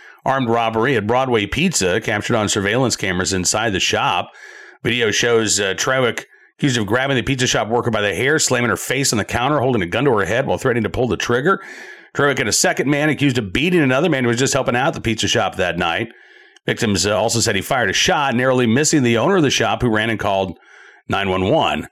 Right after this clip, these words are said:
Tammy Irwin, one of the victims, she is, uh, shocked after learning that the man suspected of holding a gun to her head was free at the time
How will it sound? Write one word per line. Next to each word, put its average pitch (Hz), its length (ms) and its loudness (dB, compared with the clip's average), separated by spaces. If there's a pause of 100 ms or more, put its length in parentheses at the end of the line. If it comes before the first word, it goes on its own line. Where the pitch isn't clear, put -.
(500)
Tammy 127 260 0
Irwin, 120 580 0
one 117 100 -2
of 107 60 2
the 104 60 0
victims, 107 520 -2
she 123 300 -2
is, 107 240 0
uh, 95 240 0
shocked 165 580 0
after 120 220 0
learning 120 300 2
that 110 100 0
the 101 280 -2 (420)
man 120 200 -2
suspected 123 440 -2
of 98 60 0
holding 113 200 2
a 104 40 0
gun 120 140 0
to 117 60 2
her 98 120 2
head 143 180 2
was 117 140 2
free 131 220 0
at 131 80 0
the 113 80 -2
time 90 420 0